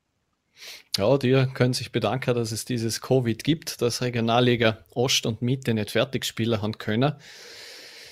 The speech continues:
Weil dort hätt's Aufstiegskandidaten gegeben, einige wie Hertha Wels, Sturm Amateure, die wo eigentlich auch die Lizenz gekriegt hätten, aber aufgrund, dass sie die Meisterschaft nicht fertig spielen können,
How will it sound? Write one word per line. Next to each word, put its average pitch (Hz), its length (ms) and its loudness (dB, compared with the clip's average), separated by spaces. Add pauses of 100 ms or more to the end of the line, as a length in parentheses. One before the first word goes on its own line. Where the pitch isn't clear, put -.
(260)
Weil 120 160 2
dort 131 180 4
hätt's 131 180 4
Aufstiegskandidaten 127 1040 4
gegeben, 147 260 4
einige 135 440 4
wie 117 80 6
Hertha 120 340 4
Wels, 131 560 6
Sturm 131 300 6
Amateure, 123 760 8 (540)
die 113 100 -2
wo 117 220 6
eigentlich 110 360 4
auch 117 120 0
die - 100 -8
Lizenz 120 380 0
gekriegt - 340 -2
hätten, 135 500 2 (200)
aber 107 500 4
aufgrund, 110 640 -2 (120)
dass - 180 -6
sie 117 100 -4
die - 80 -12
Meisterschaft 107 460 2
nicht 104 140 -6
fertig 107 300 0
spielen 98 260 0
können, 107 260 0